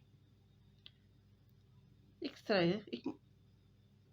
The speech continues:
burada ördük. Şimdi bütün ilmeklerimizi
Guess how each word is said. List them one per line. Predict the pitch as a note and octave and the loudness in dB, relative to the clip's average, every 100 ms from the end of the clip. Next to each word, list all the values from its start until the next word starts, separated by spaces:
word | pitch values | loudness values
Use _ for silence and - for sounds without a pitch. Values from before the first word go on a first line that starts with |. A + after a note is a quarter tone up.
| - - - | -20 -20 -6
burada | F#3+ G3 | -2 0
ördük. | - F#3+ D3 G#3 - | 4 4 4 0 -4
Şimdi | D#4+ B3+ C#4 | 0 2 0
bütün | - G4+ E4+ | -2 4 8
ilmeklerimizi | C4+ B3+ G#3 F#3 E3+ F#3 B3 - | 8 6 4 6 6 4 0 0